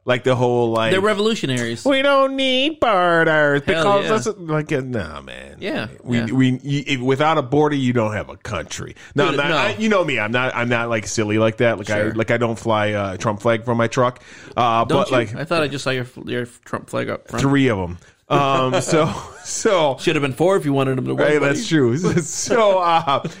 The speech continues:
Speaker 1: so, like, I don't know. I just feel as though those are, like, boring characters that are just, I,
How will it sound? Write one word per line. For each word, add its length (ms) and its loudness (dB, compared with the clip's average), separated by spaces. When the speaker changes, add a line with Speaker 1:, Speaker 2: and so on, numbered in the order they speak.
Speaker 1:
so, 200 2
like, 180 2
I 220 0
don't 220 2
know. 160 2
I 200 2
just 220 -2
feel 240 4
as 140 0
though 180 4
those 260 4
are, 140 4
like, 260 0
boring 540 0
characters 720 -4
that 120 0
are 100 -2
just, 460 -6
I, 600 -4